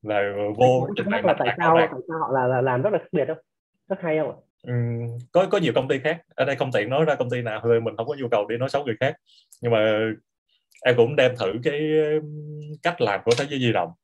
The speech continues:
Speaker 1: Em đi em xem những công ty lớn lớn khác, cũng công ty cổ phần ha. Thì thấy làm không, không chuyên nghiệp bằng. Cái thông tin á, nó quá cũ đi. Ví dụ như bên Thế Giới Di Động, người ta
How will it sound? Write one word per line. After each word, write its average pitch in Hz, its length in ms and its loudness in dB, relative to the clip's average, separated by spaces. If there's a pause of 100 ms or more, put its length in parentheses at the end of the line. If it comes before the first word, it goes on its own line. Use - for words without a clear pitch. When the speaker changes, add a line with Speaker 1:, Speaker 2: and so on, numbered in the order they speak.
(420)
Speaker 1:
Em 120 120 0
đi 117 140 2
em 113 100 2
xem 113 380 0
những 107 200 -10
công 120 160 0
ty 117 80 0 (260)
lớn 120 300 0
lớn 156 280 -2
khác, 170 200 -4 (180)
cũng 135 160 0
công 127 160 0
ty 123 160 4
cổ 107 180 0
phần 117 200 -2
ha. 123 180 -2 (580)
Thì 113 140 -2
thấy 160 100 2
làm 107 360 0 (1080)
không, 156 180 -2
không 165 200 2
chuyên 160 120 4
nghiệp 120 120 4
bằng. 117 200 2 (220)
Cái - 60 -6
thông 151 140 0
tin 156 140 2
á, 170 80 -4 (300)
nó 165 100 0
quá 160 200 0
cũ - 220 0
đi. 160 80 -4 (280)
Ví 151 160 0
dụ 117 80 0
như 131 180 0
bên 123 220 2
Thế 143 140 -4
Giới 156 100 2
Di 131 120 -2
Động, 107 240 -4
người 110 100 -8
ta 120 100 2